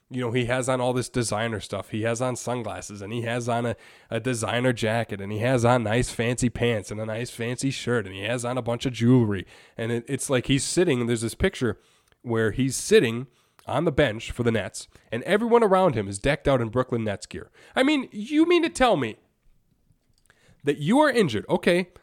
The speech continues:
that's reasonable. I'll, I'll make that argument in a second. But you mean to tell me that you're not,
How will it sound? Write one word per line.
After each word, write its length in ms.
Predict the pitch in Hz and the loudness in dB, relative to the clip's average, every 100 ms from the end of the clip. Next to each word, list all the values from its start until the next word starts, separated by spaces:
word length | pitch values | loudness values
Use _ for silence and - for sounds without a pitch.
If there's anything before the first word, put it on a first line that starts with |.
| _ | _
that's 220 | 147 - | -2 0
reasonable. 480 | 180 190 160 135 151 | 4 4 6 4 4
I'll, 260 | 135 143 - | 8 8 8
I'll 80 | 135 | 4
make 220 | 156 165 | 4 4
that 100 | 175 | 4
argument 340 | 156 143 147 139 | 4 4 2 2
in 120 | 120 | 0
a 40 | |
second. 380 | - 139 - 101 | 2 0 0 -4
But 160 | 147 190 | -6 -2
you 100 | 254 | -2
mean 140 | 269 | -2
to 60 | 226 | -4
tell 260 | - 190 | 0 0
me 220 | 165 107 - _ _ - | 0 -4 -8 _ _ -12
that 120 | 139 | -4
you're 180 | 165 208 | 4 4
not, 240 | 220 202 | 4 0